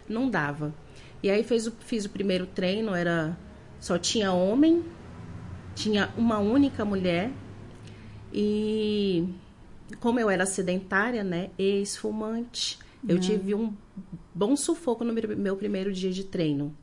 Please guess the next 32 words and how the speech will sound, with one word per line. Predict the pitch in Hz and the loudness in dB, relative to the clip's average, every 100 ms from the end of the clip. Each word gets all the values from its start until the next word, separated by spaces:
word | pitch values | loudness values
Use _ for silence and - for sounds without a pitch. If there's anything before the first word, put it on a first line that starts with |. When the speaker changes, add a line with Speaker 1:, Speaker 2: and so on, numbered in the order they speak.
| - - | -14 -6
Speaker 1:
Foi | 156 | -2
bem | 151 160 | 0 -2
pesado. | 196 202 160 135 143 - - - - - | -4 -4 -6 -6 -10 -14 -20 -20 -10 -4
E | 226 | 0
cheguei | 233 214 | 0 0
em | 220 | 0
casa | 226 196 208 | 0 -2 -2
e | |
fiquei | - 226 | -4 -4
pensando, | 226 240 240 202 202 | -2 -2 -2 -2 -2
"Ai, | 208 214 | 0 0
eu | 208 | 0
não | 233 | -2
vou | 262 | -2
fazer | 269 202 185 | -4 -4 -4
isso | 185 196 | -4 -4
mais, | 185 196 | -4 -2
é | |
muito | 220 220 233 | -4 -4 -8
difícil." | 233 - 220 - - - - - | -10 -10 -10 -8 -10 -14 -20 -6
Speaker 2:
Uhum. | 202 180 185 180 180 - - - - - - 202 | -2 0 -2 -4 -8 -18 -20 -20 -20 -20 -8 -2
Speaker 1:
Mas | 196 202 214 - - - - - | 0 2 0 -2 -4 -12 -20 -6
aquilo | 214 208 226 247 | -4 0 2 4
me | 233 214 233 | 2 0 0
deixou | 214 233 240 226 226 | 4 2 2 0 0
bem | 196 196 254 311 320 - - - - - - - - - - - | 2 4 6 6 4 -4 -18 -18 -18 -18 -20 -20 -20 -20 -20 0
tentada | 226 233 233 196 185 202 208 | 2 2 4 6 6 6 2
a | 208 | 0
continuar, | 208 208 202 233 254 190 202 | -2 -4 -2 0 2 2 2
porque | 208 202 - 202 196 | -4 -6 0 2 2
era | 190 196 | 0 0
uma, | 220 220 214 202 185 165 | 0 0 0 0 2 0